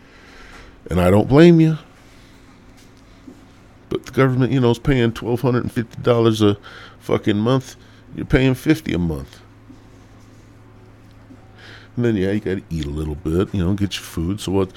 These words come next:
you know, what's that for one person? Let's just say, you know, you s-, let's say you haven't cranked out any babies yet. You're just by yourself, you know, probably gonna, you know, what, uh,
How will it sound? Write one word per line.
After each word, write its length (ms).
you 120
know, 80
what's 220
that 140
for 120
one 260
person? 420
Let's 180
just 180
say, 100
you 160
know, 120
you 120
s-, 240
let's 140
say 140
you 120
haven't 240
cranked 300
out 160
any 180
babies 480
yet. 220
You're 80
just 220
by 140
yourself, 500
you 160
know, 260
probably 320
gonna, 280
you 180
know, 140
what, 300
uh, 460